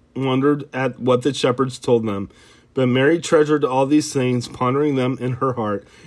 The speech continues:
And the shepherds returned, glorifying and praising God for all they had heard and seen,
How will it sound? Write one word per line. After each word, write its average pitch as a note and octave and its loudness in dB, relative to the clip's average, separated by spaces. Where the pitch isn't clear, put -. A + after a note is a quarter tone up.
And C3 -2
the C3 4
shepherds E3+ 0
returned, A#2+ -2
glorifying C#3+ 0
and C#3 -2
praising C3+ 0
God A2 0
for B2 -4
all C3+ 0
they D3+ 4
had D3 -2
heard A#2+ -2
and B2+ -6
seen, G#2 -6